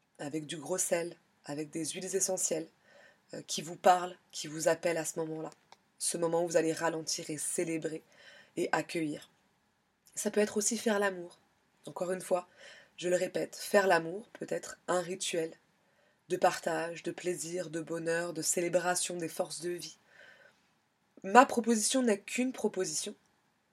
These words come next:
et tout peut être rituel. Allumer une bougie peut être rituel. Prendre une respiration peut être rituel. Tout ce qui est fait en conscience,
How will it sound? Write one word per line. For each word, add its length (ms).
et 160
tout 260
peut 140
être 260
rituel. 500
Allumer 380
une 160
bougie 340
peut 160
être 240
rituel. 480
Prendre 340
une 100
respiration 600
peut 160
être 220
rituel. 400
Tout 100
ce 80
qui 120
est 40
fait 240
en 120
conscience, 760